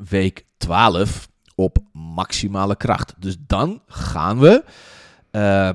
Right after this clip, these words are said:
daadwerkelijk op een, eh, R P E tien gaan we iemand zijn maximale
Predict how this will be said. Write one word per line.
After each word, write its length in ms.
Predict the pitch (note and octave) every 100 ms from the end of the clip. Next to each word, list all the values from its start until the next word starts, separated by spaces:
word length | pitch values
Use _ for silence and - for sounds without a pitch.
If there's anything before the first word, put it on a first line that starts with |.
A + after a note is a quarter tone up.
| - -
daadwerkelijk 840 | G#2+ G#2 G#2 B2 - D#3 A3+ -
op 180 | A2 G#2+
een, 200 | F#2+ F2+ _ _ _
eh, 380 | E2 E2+ E2 D#2+
R 220 | - G#2 -
P 40 |
E 320 | F2+ G#2 F2+ E2+ _
tien 480 | - C#3 F#3+ E4 F4+ _ _ _
gaan 460 | - G2+ A#2+ C#3+ D#3
we 280 | D#3+ E3+ - _ -
iemand 520 | C3 C3 B2+ B2 -
zijn 220 | - F#2+
maximale 920 | E2+ G2+ A#2 B2 - C3 B2 A2+ G#2+